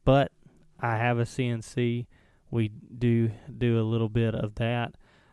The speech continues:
Um, right now, our C N C is down. We're not using it,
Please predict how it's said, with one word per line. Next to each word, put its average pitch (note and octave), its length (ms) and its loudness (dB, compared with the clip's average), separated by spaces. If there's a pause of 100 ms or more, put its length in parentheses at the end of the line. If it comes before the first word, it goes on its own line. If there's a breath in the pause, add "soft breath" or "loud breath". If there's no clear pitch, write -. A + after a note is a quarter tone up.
Um, G#2+ 360 -4
right A2+ 200 -4
now, A2 580 -2
our A2 180 -2
C - 220 -8
N A2 120 -4
C G#2 220 -6
is G2+ 220 -6
down. A2 560 -4 (120)
We're A2 180 0
not G#2+ 320 -4
using A2 420 -2
it, A2 200 -6